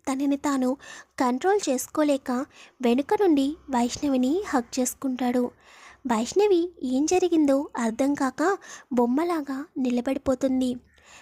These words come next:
విక్రమ్ మాత్రం వైష్ణవి హెయిర్‌ని మళ్ళీ ముందుకు పెట్టి, వైష్ణవి భుజంపై తన పెదవులు ఆనించి ముద్దు పెట్టుకుని అలాగే ఉండిపోతాడు. విక్రమ్ చేతిలో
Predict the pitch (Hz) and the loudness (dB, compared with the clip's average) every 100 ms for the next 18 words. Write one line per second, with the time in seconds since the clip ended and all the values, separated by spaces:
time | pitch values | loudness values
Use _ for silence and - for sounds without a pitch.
0 | - 233 254 - 453 466 427 - 277 262 | -6 0 0 0 -2 0 -2 -2 -4 -4
1 | - - 247 240 247 - 403 403 311 269 | -8 -12 -4 -2 -2 -2 0 2 2 0
2 | 285 262 247 294 - - - 247 254 339 | 2 2 0 -2 -12 -14 0 2 4 4
3 | 302 339 392 233 233 240 294 294 269 - | 2 0 -2 0 2 2 -2 -2 -4 2
4 | 370 311 - - - 226 233 240 403 415 | 2 2 -4 -20 -6 0 0 0 0 4
5 | 403 392 247 320 320 294 269 330 _ - | 4 2 -6 -6 -6 -6 -6 -8 _ -4
6 | 349 349 - 254 262 302 - 254 247 247 | -2 -2 -4 -2 -2 0 -2 -2 -2 -2
7 | 240 262 330 - - - 247 247 247 349 | -2 -4 -4 -6 -20 -10 0 0 2 2
8 | 359 349 285 269 269 349 - 247 247 262 | 2 0 -2 0 0 -2 -4 0 0 2
9 | 294 285 262 269 269 254 262 262 254 - | 2 4 4 2 0 0 0 0 -2 -8
10 | _ - - _ 247 269 - 453 480 - | _ -20 -20 _ 2 2 4 0 0 0
11 | 285 277 311 | -2 0 0